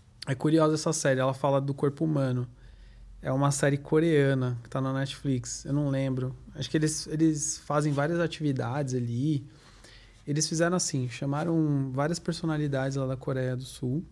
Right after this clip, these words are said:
Não só da Coreia do Sul, tem alguns americanos, enfim, tem pessoal da Jamaica, chamaram pessoas de vários lugares do mundo. E eles tão fazendo uma competição. É tipo um Round Six.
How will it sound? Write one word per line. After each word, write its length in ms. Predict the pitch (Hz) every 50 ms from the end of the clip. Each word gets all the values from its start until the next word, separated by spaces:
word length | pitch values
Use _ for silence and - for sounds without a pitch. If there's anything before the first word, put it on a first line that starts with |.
| - - - - - - - - -
Não 200 | 143 151 160 180
só 120 | 175 -
da 80 | 180 175
Coreia 240 | 175 - 175 170 165
do 60 | 165
Sul, 240 | - - - 147 127
tem 160 | - 147 139
alguns 480 | 139 139 135 139 139 139 135 131 131
americanos, 1200 | 135 131 131 127 120 - - - 139 147 165 170 170 165 151 139 131 127 123 120 120 - - - -
enfim, 640 | 143 135 123 - - - 135 139 143 139 131 127 131 - - - - - - - - - - - -
tem 120 | - 131 120 - - -
pessoal 240 | - 139 123 - 143
da 100 | 135 135
Jamaica, 760 | 127 131 123 117 113 117 131 156 160 151 139 - 143 127 123 120
chamaram 580 | 120 - - 147 143 139 147 151 143 135 139 143 - - -
pessoas 260 | - - 143 - 151 139
de 100 | 139 139
vários 260 | 139 143 143 151 156
lugares 220 | 160 165 160 156
do 60 | 165
mundo. 400 | 180 175 160 165 180 196 214 220 - - - - - - - - - - - - - - -
E 80 | 156 156
eles 120 | 156 160
tão 100 | 160 180
fazendo 260 | 165 - 185 165 170
uma 120 | 170 170 165
competição. 800 | 170 - 175 165 - 185 185 - - - - 160 139 135 156 156 - - - - - - - _ _ _ _ -
É 100 | - 151
tipo 260 | - - 185 - 202
um 180 | 202 202 190 175
Round 280 | 160 156 165 185 180 -
Six. 640 | - - - 143 160 151 - - - - - -